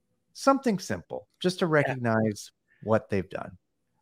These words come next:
Speaker 2: Or, or even just try this, right? Sit down with them, um, with a cup of coffee and just say, "Hey, I, I noticed this week X," right? And whatever it is that you,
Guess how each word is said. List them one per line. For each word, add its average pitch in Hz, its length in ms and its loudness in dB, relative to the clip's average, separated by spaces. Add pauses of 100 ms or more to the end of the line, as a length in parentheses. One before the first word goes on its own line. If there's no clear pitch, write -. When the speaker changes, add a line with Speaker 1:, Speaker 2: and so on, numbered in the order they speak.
Speaker 2:
Or, 233 160 8
or 214 220 4
even 226 280 2
just 196 180 0
try 156 240 6
this, 175 340 -2
right? 180 240 2
Sit - 260 0
down 240 260 -4
with 151 120 2
them, 143 340 2 (600)
um, 147 360 4 (560)
with 180 160 8
a 208 40 6
cup 202 240 4
of 214 80 0
coffee 143 580 0 (400)
and 170 80 -2
just 180 220 0
say, 214 160 2
"Hey, 185 340 0 (1000)
I, 285 260 0
I 226 120 2
noticed 208 520 4
this - 240 0
week 151 480 0 (580)
X," - 500 -8 (140)
right? 147 380 2
And 147 140 2
whatever 151 300 6
it 143 140 6
is 135 200 4
that 151 160 -2
you, 131 220 0